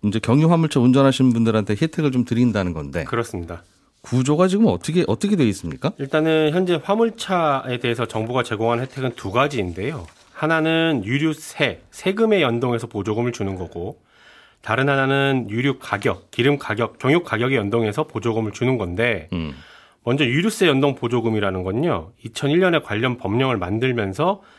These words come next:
Speaker 2: 이천일 년에 정한 유류세보다 이때 리터당 백팔십삼 원입니다.
Speaker 1: 예.
Speaker 2: 정부가 세금을 더 올리면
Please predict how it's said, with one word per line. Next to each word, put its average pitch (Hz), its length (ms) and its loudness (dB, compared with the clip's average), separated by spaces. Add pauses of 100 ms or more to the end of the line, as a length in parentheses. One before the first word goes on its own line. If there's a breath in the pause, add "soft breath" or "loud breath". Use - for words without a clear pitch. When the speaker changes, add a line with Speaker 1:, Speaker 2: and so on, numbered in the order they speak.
(200 soft breath)
Speaker 2:
이천일 139 340 0
년에 185 220 4
정한 120 320 0
유류세보다 135 880 0
이때 - 160 -6
리터당 104 480 -4
백팔십삼 - 560 -6
원입니다. 107 520 -4 (120)
Speaker 1:
예. 85 240 0 (180)
Speaker 2:
정부가 147 320 0
세금을 202 380 2
더 - 160 0
올리면 117 680 2